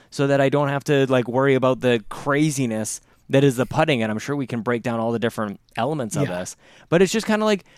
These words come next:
Speaker 1: I don't know, this thing nails the mechanics of golf so well, and it encourages me and, and gives me that feedback on pretty much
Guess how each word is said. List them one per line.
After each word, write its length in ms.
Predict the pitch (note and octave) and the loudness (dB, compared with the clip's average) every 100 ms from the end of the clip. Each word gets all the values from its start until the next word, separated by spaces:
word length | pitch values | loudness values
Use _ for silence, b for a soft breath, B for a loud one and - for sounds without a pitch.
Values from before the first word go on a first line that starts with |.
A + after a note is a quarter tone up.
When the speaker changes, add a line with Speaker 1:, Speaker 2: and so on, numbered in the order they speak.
| b _ | b _
Speaker 1:
I 80 | F#3+ | 0
don't 80 | A3 | 2
know, 160 | F#3 | 2
this 220 | D3 F3 | 4 2
thing 320 | - G3 G#3 G3 | 4 2 2 -2
nails 580 | C#3+ C#3 D#3+ F3 F3 D3+ | -2 2 2 2 0 0
the 80 | |
mechanics 640 | C#3+ B2+ - D3+ D#3 B2+ - | -4 -4 -6 -4 -4 -4 -6
of 220 | - A#2 | -6 -6
golf 280 | G#2+ A#2+ A#2+ | -2 -2 -4
so 260 | - C#3 B2+ | -4 -2 0
well, 480 | A#2 C3 A#2 G#2 - b b | 0 0 0 -2 -6 b b
and 200 | - C#3+ | -2 0
it 240 | C3+ C3+ - _ | 0 0 -4 _
encourages 600 | D3 C3+ - D#3+ D3+ C#3 | -4 -4 0 0 0 -2
me 120 | B2+ | 0
and, 120 | B2 A#2+ | -2 -2
and 200 | C3 B2 | -4 2
gives 200 | E3 E3+ | 2 2
me 120 | F3 | 0
that 240 | D3+ C3 A#2 | 0 0 -2
feedback 580 | - D3 C#3+ B2+ A#2 A#2 | -6 -8 -2 -2 0 -2
on 200 | A2 G#2+ | -6 -4
pretty 220 | - G3+ | -4 -2
much 200 | D#3 | -2